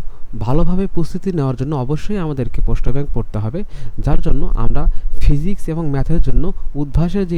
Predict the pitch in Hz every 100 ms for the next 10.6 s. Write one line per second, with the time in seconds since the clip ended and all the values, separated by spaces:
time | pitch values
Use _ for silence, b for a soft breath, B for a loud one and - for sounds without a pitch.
0 | 151 143 139 135 127 120 - 123 120 117
1 | - 143 123 147 - 156 151 147 151 160
2 | 165 233 B 147 127 - 156 156 202 B
3 | B 110 123 139 190 202 156 135 180 208
4 | - B B - - 143 160 - - -
5 | - 151 147 - 156 131 135 160 - -
6 | B B B - 135 143 - 175 160 180
7 | - B B 127 - 147 151 190 - 160
8 | 165 - 175 131 123 185 - 127 117 151
9 | 156 190 175 131 117 - 233 143 - 147
10 | - 151 127 120 117 113